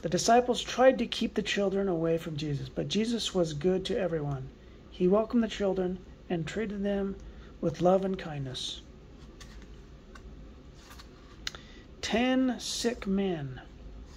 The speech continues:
Ten men were very sick, with painful sores on their bodies. No one in their village could heal them,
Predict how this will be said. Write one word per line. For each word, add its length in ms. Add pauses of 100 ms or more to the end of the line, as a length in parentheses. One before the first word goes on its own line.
(420)
Ten 320
men 220
were 80
very 240
sick, 400 (300)
with 200
painful 460
sores 680 (140)
on 100
their 100
bodies. 540 (1400)
No 260
one 400
in 260
their 140
village 480
could 140
heal 240
them, 300